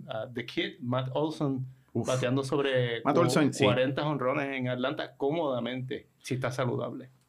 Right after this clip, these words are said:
Speaker 2: Oye, tú qué dices de Ohtani, esta semana desperté en Twitter viendo un comentario que alguien dice, "Y pensar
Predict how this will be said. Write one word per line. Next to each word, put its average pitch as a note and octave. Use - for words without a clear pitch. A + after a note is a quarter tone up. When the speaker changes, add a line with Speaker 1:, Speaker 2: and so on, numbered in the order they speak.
Speaker 2:
Oye, D3
tú B2+
qué D#3
dices E3
de D#3+
Ohtani, A#2+
esta A2
semana D3
desperté B2
en A2+
Twitter C3+
viendo B2
un C3+
comentario B2
que G2
alguien A#2+
dice, A#2+
"Y B2+
pensar B2+